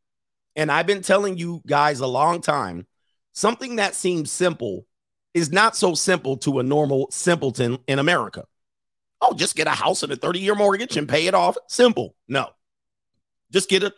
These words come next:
just get a irrevoca-, a ver-, irrevocable trust and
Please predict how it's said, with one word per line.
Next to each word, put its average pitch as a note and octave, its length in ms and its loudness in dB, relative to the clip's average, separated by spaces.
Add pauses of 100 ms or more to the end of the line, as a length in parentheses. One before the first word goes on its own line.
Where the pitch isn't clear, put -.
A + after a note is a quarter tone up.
(260)
just E3 140 -4
get F3 120 2
a G3 100 0
irrevoca-, F3 440 4
a C#3+ 60 2
ver-, D3 240 4 (140)
irrevocable E3 640 4
trust - 480 0 (340)
and D#3+ 320 2